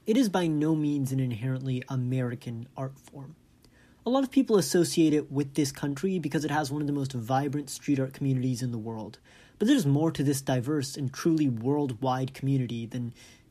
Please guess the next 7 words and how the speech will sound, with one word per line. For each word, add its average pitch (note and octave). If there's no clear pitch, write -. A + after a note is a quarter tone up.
just E3
one B2
nation. A#2
This F#3
series A#2
takes C#3+
an C#3+